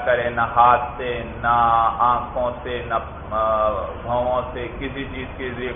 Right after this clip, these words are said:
کوئی اشارہ نہ کرے بھائی، سمجھ میں آیا؟ اور نہ وہ کسی کے ساتھ سرگوشی کرے، اس سے دوسرے فریق کی دل شکنی ہوگی کہ قاضی صاحب کے پاس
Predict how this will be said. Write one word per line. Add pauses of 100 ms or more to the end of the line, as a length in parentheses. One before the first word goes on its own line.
کوئی
اشارہ
نہ (120)
کرے
بھائی، (960)
سمجھ
میں
آیا؟
اور
نہ
وہ (120)
کسی
کے
ساتھ
سرگوشی
کرے،
اس
سے
دوسرے
فریق
کی
دل (180)
شکنی
ہوگی
کہ (120)
قاضی (120)
صاحب
کے (120)
پاس